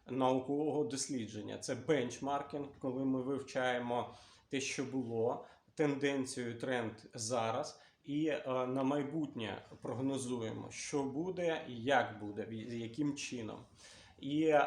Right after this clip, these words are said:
вивчаємо досвід, який є, е, накопичений,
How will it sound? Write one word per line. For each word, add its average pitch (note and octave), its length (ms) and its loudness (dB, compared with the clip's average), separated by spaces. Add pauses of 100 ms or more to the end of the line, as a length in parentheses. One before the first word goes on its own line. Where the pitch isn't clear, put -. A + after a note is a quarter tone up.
вивчаємо F3+ 640 6
досвід, E3 560 2
який B2+ 500 0
є, D#3+ 560 0 (200)
е, B2 240 -2
накопичений, C3+ 1080 -4